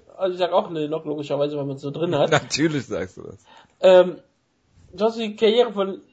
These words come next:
Speaker 1: von Little Nog und denkst, was soll er für Kämpfe gehabt? Shogun Rua,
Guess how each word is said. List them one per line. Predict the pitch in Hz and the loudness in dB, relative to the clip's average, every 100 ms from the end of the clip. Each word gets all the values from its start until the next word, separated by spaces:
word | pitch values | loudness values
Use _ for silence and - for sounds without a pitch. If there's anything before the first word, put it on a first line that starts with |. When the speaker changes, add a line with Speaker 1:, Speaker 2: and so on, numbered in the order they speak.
| 170 | -6
Speaker 1:
von | 196 | -2
Little | 190 190 | 0 0
Nog | 185 | -2
und | 180 | -4
denkst, | 190 - - _ _ - | -4 -6 -20 _ _ -20
was | 285 - | -12 0
soll | 349 | 0
er | 320 | 0
für | - 294 | -6 -6
Kämpfe | 320 349 190 | -4 -4 -2
gehabt? | 151 147 - - - _ _ _ _ _ _ | 0 0 -6 -20 -20 _ _ _ _ _ _
Shogun | - 330 370 | 0 4 4
Rua, | 185 196 277 311 | 4 4 4 2